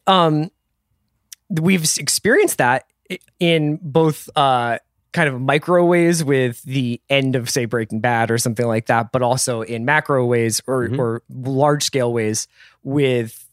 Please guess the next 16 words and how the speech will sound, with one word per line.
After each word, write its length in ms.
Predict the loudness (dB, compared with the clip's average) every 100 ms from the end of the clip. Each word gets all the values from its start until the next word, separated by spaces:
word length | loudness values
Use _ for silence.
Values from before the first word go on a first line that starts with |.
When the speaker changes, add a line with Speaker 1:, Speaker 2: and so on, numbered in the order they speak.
| _ -6
Speaker 1:
Game 160 | -6
of 80 | -6
Thrones, 380 | -12 -14 -14 -8
and 100 | -8
especially 380 | -6 -6 -6 -6
once 240 | -6 -6
Game 200 | -6 -8
of 60 | -8
Thrones 260 | -8 -8
became 500 | -8 -8 -6 -4 -4
the 60 | -4
biggest 280 | -6 -6 -8
thing 120 | -8
on 120 | -6
television, 640 | -6 -6 -6 -8 -10 -12 -16 -20 _ _ -8
and, 400 | -6 -6 -8